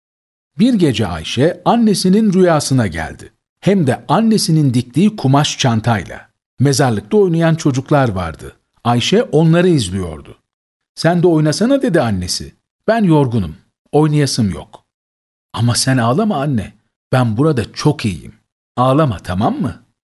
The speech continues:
Ve gitti Ayşe. Yıllar önce başlayan gözyaşı o gün son buldu. Yıl iki bin on dokuz. Günlerden umut. Kanserle savaşan yüreklerin yaşam umudu.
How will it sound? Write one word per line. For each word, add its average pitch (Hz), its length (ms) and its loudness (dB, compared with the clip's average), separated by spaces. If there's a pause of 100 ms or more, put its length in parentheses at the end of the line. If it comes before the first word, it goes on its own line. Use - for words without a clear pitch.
(400)
Ve 170 360 0 (220)
gitti 135 380 -2
Ayşe. - 420 -10 (680)
Yıllar 202 300 2
önce 196 320 2
başlayan 156 640 2
gözyaşı 123 520 0
o 165 240 0
gün 170 420 0
son 120 380 0
buldu. 73 340 -18 (720)
Yıl 190 500 0
iki 151 280 0
bin 175 100 4
on 135 260 2
dokuz. - 480 -16 (520)
Günlerden 165 840 0 (100)
umut. - 480 -4 (540)
Kanserle 208 520 2
savaşan 147 520 0
yüreklerin 131 720 2
yaşam 139 400 2
umudu. 78 440 -10